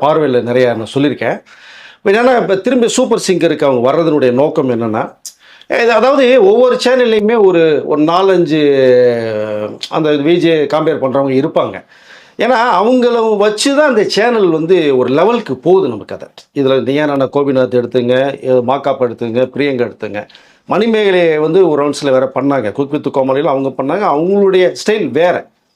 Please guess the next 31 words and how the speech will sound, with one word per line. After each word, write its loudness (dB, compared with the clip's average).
அவங்க 2
கலக்குவாங்க. -2
பிரியங்காவுக்கு 2
முன்னாடி 0
பார்த்தீங்கன்னா 0
அர்ச்சனா 0
இருந்தாங்க, 0
பாவனா 2
இருந்தாங்க. -2
But 0
என்ன 2
ஒரு 2
நோக்கம்னா, 2
பிரியங்கா 2
வந்து -2
எல்லா 2
ரவுண்ட்லையுமே 2
நம்மளே 0
டிராவல் 0
பண்ணணும் 0
அப்படின்னு -2
வந்து -2
இதை 2
நினைக்கிறாங்க. -4
But -6
ஒவ்வொரு -2
ப்ரோக்ராமுக்கும் 0
ஒவ்வொருத்தர் -2
பண்ணாங்கன்னா 0
வெரைட்டி 0
கிடைக்கும், -6